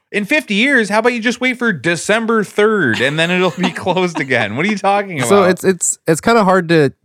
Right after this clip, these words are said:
Speaker 2: it's kinda hard to get all this stratosphere data with our satellites and whatnot. There, there might be some, you know, uncertainty involved with these measurements, but at least, at least we have a consistent,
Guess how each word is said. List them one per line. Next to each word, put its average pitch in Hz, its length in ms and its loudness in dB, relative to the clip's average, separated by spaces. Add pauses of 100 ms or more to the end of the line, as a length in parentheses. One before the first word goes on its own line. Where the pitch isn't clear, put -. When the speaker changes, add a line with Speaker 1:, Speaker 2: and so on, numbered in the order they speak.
(560)
Speaker 2:
it's 147 100 -2
kinda 196 200 2
hard 180 160 2
to 170 80 0
get 170 100 4
all 160 100 4
this 147 160 0
stratosphere 139 600 0
data 135 340 2
with 117 100 -2
our 117 120 0
satellites 117 520 0
and 120 80 -4
whatnot. 113 440 0
There, 117 100 0
there 131 100 -2
might 165 160 2
be 151 80 2
some, 123 360 0
you 107 80 2
know, 87 80 0
uncertainty 110 520 -2
involved 101 380 -2
with 101 80 -6
these 98 160 -4
measurements, 95 720 -4 (260)
but 123 240 0 (220)
at 151 200 -6
least, 214 520 -4 (480)
at 165 120 2
least 202 300 2
we 160 140 2
have 135 320 0
a 127 120 0
consistent, 135 720 -4